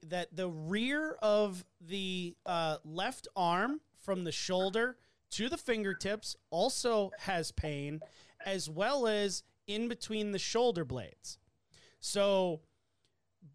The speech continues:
before we even go on, is that a great presentation or not so much in your guys' opinion?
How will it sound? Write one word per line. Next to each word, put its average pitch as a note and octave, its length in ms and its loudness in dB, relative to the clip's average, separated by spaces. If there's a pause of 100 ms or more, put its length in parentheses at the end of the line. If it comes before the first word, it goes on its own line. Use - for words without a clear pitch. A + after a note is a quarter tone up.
(160)
before C4+ 580 4
we D#4 120 2
even C4 400 0
go A3+ 260 4
on, A3+ 400 2
is G3+ 360 -4
that A#3 380 0 (360)
a A3+ 160 -2
great F#3 580 -2 (100)
presentation C#4+ 1000 -2
or G3+ 240 0
not D#3+ 360 -2
so G#3+ 220 0
much G3 320 0
in F3 100 -2
your E3+ 140 0
guys' D#3+ 320 0
opinion? C3 400 -8